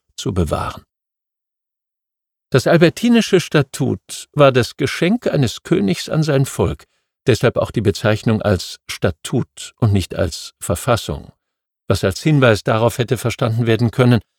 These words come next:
dass es sich um ein von einer verfassunggebenden Versammlung beschlossenes Dokument handle. In Frankreich dagegen wählte die neue provisorische Regierung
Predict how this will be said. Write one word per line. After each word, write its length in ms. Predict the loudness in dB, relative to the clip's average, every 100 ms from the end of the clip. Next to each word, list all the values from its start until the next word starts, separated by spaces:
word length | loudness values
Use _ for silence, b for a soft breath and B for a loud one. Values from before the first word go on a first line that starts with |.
| _ -2
dass 160 | -2
es 120 | -2
sich 220 | -4 -2 0
um 140 | 0
ein 280 | 2 2 2
von 240 | 0 -2
einer 280 | 0 2 2
verfassunggebenden 1040 | 2 -2 0 -2 -2 -2 0 2 2 0 0
Versammlung 720 | -2 0 2 4 4 2 0
beschlossenes 680 | -4 0 -2 -2 -6 -6
Dokument 600 | -6 -4 0 2 0 -2
handle. 380 | -12 -14 -18 -20 _ _ _ _ _ _ _ _ _ _ _ _ _ _ _
In 120 | -2
Frankreich 600 | 0 2 0 2 2 0
dagegen 500 | 0 -2 0 2 2 0 _ _ _ _
wählte 400 | 4 4 6 2
die 100 | 2
neue 380 | 2 4 4 2
provisorische 840 | 0 -2 -2 0 0 0 0 0 0
Regierung 600 | -2 0 2 4 2